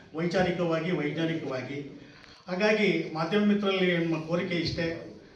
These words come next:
ನಾವು ಮಂಡ್ಯದಿಂದ ಒಂದು ದೊಡ್ಡ ಮಟ್ಟದಲ್ಲಿ ಒಂದು ನಿಯೋಗ ಹೋಗ್ತಾ ಇದ್ದೇವೆ. ಮತ್ತು ಇದು ಮನೆ ಮನೆಗೆ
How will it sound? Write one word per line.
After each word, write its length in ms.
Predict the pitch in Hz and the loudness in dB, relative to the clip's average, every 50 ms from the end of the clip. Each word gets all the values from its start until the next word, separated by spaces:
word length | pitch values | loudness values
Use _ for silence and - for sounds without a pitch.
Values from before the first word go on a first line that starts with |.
| - - | -14 -6
ನಾವು 180 | 165 165 170 156 | -2 -2 0 0
ಮಂಡ್ಯದಿಂದ 480 | 156 156 165 190 202 180 175 180 180 190 | 2 0 2 2 2 4 4 4 4 4
ಒಂದು 340 | 180 170 165 160 160 143 | 4 4 4 0 0 -2
ದೊಡ್ಡ 200 | 156 151 151 - | -2 -4 -2 0
ಮಟ್ಟದಲ್ಲಿ 420 | 190 180 175 170 175 160 175 165 160 | 0 0 2 0 -2 0 0 0 0
ಒಂದು 120 | 156 147 | 0 0
ನಿಯೋಗ 280 | 139 147 160 180 190 175 | 0 2 2 2 2 2
ಹೋಗ್ತಾ 340 | 170 165 165 160 - - 147 | 2 0 0 -2 -2 -2 -2
ಇದ್ದೇವೆ. 580 | 147 139 143 135 131 139 147 143 - - - - - - - - - - - - - 185 | -2 -2 -2 -2 -4 -4 -4 -6 -10 -14 -18 -20 -20 -20 -20 -20 -20 -20 -20 -12 -8 -8
ಮತ್ತು 180 | 170 - 220 | -4 2 4
ಇದು 280 | 214 202 208 208 208 190 185 196 196 196 - - - - - - - | 4 4 6 4 4 4 4 2 0 0 -4 -8 -10 -14 -18 -10 -4
ಮನೆ 140 | 156 165 180 | 0 2 4
ಮನೆಗೆ 560 | 208 208 214 208 196 196 190 196 196 196 196 | 4 4 4 4 4 4 4 6 6 6 4